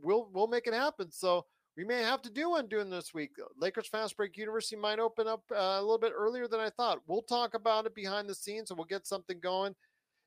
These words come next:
It's the Fast Break. I'll tell you what, Blue, you're a great part of what we do. Kenna, thank you so much for do-, doing so. Joe says he'll host it solo i-, if he has to. You might have to, Joe, because A, I might be losing my voice.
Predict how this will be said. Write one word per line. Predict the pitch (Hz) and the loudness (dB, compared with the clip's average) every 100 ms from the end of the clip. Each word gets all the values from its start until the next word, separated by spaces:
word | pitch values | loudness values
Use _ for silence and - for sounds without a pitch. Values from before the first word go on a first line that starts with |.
| 185 | -4
It's | 180 | -2
the | 202 | 0
Fast | 202 202 - | 0 0 0
Break. | 202 202 196 | 0 0 2
I'll | 175 | 0
tell | 175 196 | 0 -2
you | 196 | 0
what, | 196 190 _ 165 | 0 -2 _ -6
Blue, | 190 208 208 170 | -2 -2 -2 -4
you're | 170 | -6
a | 151 | -4
great | 160 185 208 | 0 0 0
part | - 202 202 | -2 0 2
of | 185 | 2
what | 185 165 | -2 -2
we | |
do. | 165 185 190 185 | -6 -6 -6 -6
Kenna, | - 196 190 - | -6 -2 -2 -2
thank | 190 180 | -6 -6
you | - | -10
so | - 185 | -8 -4
much | 185 - | -6 -6
for | 175 | -6
do-, | 185 190 - _ _ | -4 -4 -6 _ _
doing | 180 185 | -6 -4
so. | - 185 185 - _ _ _ | 4 4 4 0 _ _ _
Joe | - 214 233 | 6 8 8
says | 247 233 226 | 8 6 6
he'll | 247 | 2
host | 190 233 233 220 | 4 4 4 0
it | 170 | -4
solo | - 220 240 240 175 | 2 4 6 6 4
i-, | 170 180 | 0 -4
if | 165 - | -8 -8
he | 170 | -6
has | 160 156 - | -4 -4 -6
to. | 170 - _ _ | -10 -12 _ _
You | 226 | 0
might | 269 339 | 6 6
have | 254 254 330 381 | 6 4 4 4
to, | - 214 | 0 -8
Joe, | 165 190 196 247 - _ _ _ _ _ | 0 4 4 2 -2 _ _ _ _ _
because | 160 196 - 202 | -2 -2 0 2
A, | 269 311 | 4 4
I | 254 | 4
might | 247 240 | 2 0
be | 240 | -2
losing | 226 240 214 | -4 -2 0
my | 196 180 | 0 0
voice. | 202 240 185 180 | 2 2 2 -2